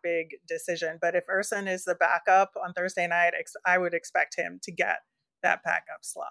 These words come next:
as well. We'll see what happens there. But if you look at the lines that we had versus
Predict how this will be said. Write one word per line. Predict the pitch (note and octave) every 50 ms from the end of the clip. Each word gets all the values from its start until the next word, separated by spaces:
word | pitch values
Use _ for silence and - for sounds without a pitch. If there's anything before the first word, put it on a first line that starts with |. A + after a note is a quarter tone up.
| - - _ -
as | F3+ F3 E3 D#3+ -
well. | E3 D#3 - - - - - - - _ _ _ _ _ _ _ _ _ _ _ _ _ - - _ _
We'll | - A3+ B3
see | A#3+ - B3+
what | A#3 A3+ G3+
happens | G3+ A3 G3+ G3+ - G3 F#3+ F#3 F3+ F3+ F#3 F#3 - - - -
there. | F#3+ F3 F3+ F#3 F3+ F3 E3+ E3+ E3 - - -
But | F#3+ F3+ F#3+ F#3 F#3 - - -
if | A3+ A#3 B3+
you | C4 C4+
look | C4+ D#4 E4+ -
at | F#4+ E4+ - - _ -
the | A3 G#3
lines | F#3+ F#3 F#3 F3+ F3+ F3 F3+ F3+ F#3 F#3 F#3 F#3 - - -
that | F3+ E3+
we | F#3 F#3+ F#3+ -
had | F#3 F3 F3 E3+ E3+ E3+ E3 - - F3
versus | F3 E3+ F3 - F#3+ E3+ E3 E3 D#3+ D#3+ D#3+ -